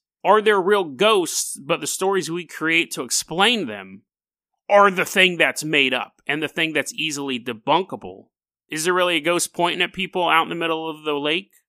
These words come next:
Who knows? But it wasn't Wong, and that story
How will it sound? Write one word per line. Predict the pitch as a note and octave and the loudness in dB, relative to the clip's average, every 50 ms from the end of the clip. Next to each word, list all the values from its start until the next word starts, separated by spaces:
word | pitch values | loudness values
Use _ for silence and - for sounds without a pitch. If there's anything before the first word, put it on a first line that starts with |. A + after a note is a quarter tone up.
| _ _ _ _ _ _ _ _ _ _ _ - | _ _ _ _ _ _ _ _ _ _ _ 0
Who | C4+ C#4+ | 2 4
knows? | C4+ C4+ B3 G#3+ D3+ A2+ G#2 - - - - - - _ _ _ _ _ _ _ _ _ _ _ _ _ - | 6 8 8 6 6 2 -6 -16 -16 -16 -16 -16 -18 _ _ _ _ _ _ _ _ _ _ _ _ _ 2
But | F3 G3 G#3 | 4 4 4
it | F#3+ F3+ | 4 2
wasn't | F3 F#3+ G3+ F#3+ D3+ E3 D3+ C3 C3+ C3+ | 4 6 6 6 4 2 -2 -4 -4 -4
Wong, | C3 C3 C3+ B2+ A#2+ A#2 G#2+ G#2+ G#2 A2+ - _ _ _ _ _ _ - | 0 2 2 4 2 2 -2 -4 -10 -12 -14 _ _ _ _ _ _ 0
and | C#3+ C#3+ C#3+ C#3+ D3 | 2 2 2 4 4
that | D3 C#3 C3+ - | 4 4 4 2
story | - - - C#3+ C#3 C3+ C3 A#2 A2+ A2 | -4 -2 0 2 2 2 2 2 0 -4